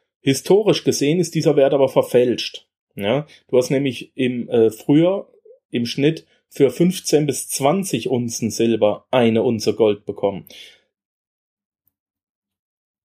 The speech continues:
Und, und diese Wertdichte, fünfzehn bis zwanzig zu eins, das ist auch,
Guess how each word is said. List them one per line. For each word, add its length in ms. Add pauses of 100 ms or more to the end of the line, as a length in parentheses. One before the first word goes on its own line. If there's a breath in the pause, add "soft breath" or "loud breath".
(460)
Und, 260 (140)
und 400
diese 260
Wertdichte, 720 (500)
fünfzehn 460
bis 220
zwanzig 680
zu 260
eins, 520
das 200
ist 180
auch, 420